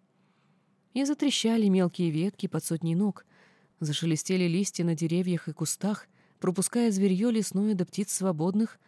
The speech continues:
а после стихло все. И вот сижу я на пне,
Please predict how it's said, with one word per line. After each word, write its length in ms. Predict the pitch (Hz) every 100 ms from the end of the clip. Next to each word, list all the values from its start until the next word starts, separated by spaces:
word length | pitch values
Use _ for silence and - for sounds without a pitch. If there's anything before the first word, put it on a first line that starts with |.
| _ _ _
а 80 | -
после 300 | - 160 170
стихло 380 | 147 247 - 156
все. 280 | - - - _ _ _ _ _ _ _ _ _ _
И 80 | 208
вот 140 | 294
сижу 260 | - 254 277
я 100 | 302
на 120 | 285
пне, 400 | - 185 190 208